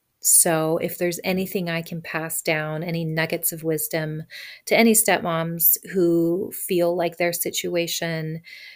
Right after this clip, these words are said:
perhaps is similar to mine, or this speaks to you in some way, my thing would be to start expressing yourself earlier.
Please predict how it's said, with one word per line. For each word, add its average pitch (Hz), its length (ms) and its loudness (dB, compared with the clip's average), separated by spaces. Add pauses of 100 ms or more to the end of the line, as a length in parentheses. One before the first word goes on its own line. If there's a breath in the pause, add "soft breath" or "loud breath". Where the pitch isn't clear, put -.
(260 loud breath)
perhaps 180 500 -4
is - 120 0
similar 175 380 -2
to 196 80 0
mine, 247 840 2
or 170 300 2
this 165 280 -2
speaks - 400 -4
to 226 100 -2
you 214 200 0
in 202 120 -6
some 196 320 -2
way, 185 560 -2 (760)
my 185 200 -2
thing 180 280 -6
would 175 180 -8
be 175 320 0
to 175 220 -6
start - 480 0
expressing 180 520 -4
yourself 175 480 -8
earlier. 160 640 -4